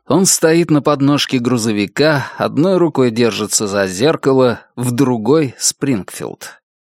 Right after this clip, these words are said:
Слоги по пальцам хрен посчитаешь. Из неё два слога или три. Грузовик, наконец, решает не переворачиваться и грохается обратно на четыре колеса.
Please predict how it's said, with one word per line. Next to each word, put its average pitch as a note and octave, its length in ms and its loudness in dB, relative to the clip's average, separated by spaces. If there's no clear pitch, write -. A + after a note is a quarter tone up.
Слоги E3+ 560 2
по D#3+ 200 0
пальцам D3 560 0
хрен B2 400 0
посчитаешь. G#2+ 1000 -2
Из C3 240 0
неё C#3+ 400 0
два A#2+ 400 0
слога G#2 460 -2
или G#2+ 260 2
три. - 380 -6
Грузовик, B2 640 0
наконец, E3+ 540 2
решает D#3+ 500 0
не E3+ 240 2
переворачиваться D3 1000 0
и D3+ 60 2
грохается D3+ 680 0
обратно A#2+ 460 0
на A#2+ 100 0
четыре G#2+ 420 -2
колеса. - 680 -6